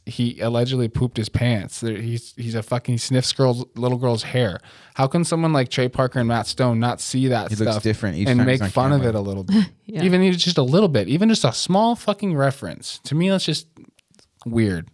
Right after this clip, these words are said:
Speaker 2: Well, remember
Speaker 1: I don't
Speaker 2: they
Speaker 1: know.
Speaker 2: had, they had Garrison as Trump. They didn't wanna have Trump, but they had a Trump-like
Speaker 1: Yeah.
Speaker 2: character. Why
Speaker 1: Sure.
Speaker 2: can't they do that with Biden?
Speaker 1: And they handled that well, dude. Like, I like Trump, and they made, they ca-, shit on him at times and made him
Speaker 2: Yeah.
Speaker 1: feel funny at times, and I thought it was fair.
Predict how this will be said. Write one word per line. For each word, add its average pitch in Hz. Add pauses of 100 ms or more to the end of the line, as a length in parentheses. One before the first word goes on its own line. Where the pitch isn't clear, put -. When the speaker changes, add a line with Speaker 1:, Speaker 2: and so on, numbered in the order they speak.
(100)
Speaker 2:
Well, 139
remember 170
Speaker 1:
I 190
don't 190
Speaker 2:
they 175
Speaker 1:
know. 175
Speaker 2:
had, 151
they 127
had 127
Garrison 113
as 101
Trump. 104
They 98
didn't 98
wanna 95
have 95
Trump, 92
but -
they 92
had 92
a 85
Trump-like 110
Speaker 1:
Yeah. -
Speaker 2:
character. 98
Why 98
Speaker 1:
Sure. 185
Speaker 2:
can't 104
they 101
do 92
that 85
with 78
Biden? 65
Speaker 1:
And 139
they 165
handled 170
that 127
well, 151
dude. 120
Like, 120
I 113
like 131
Trump, 110
and 110
they 113
made, 113
they 104
ca-, 113
shit 104
on 113
him 127
at -
times 123
and 110
made 107
him 196
Speaker 2:
Yeah. 151
Speaker 1:
feel -
funny 117
at 120
times, 123
and 107
I 104
thought 139
it 131
was 135
fair. 143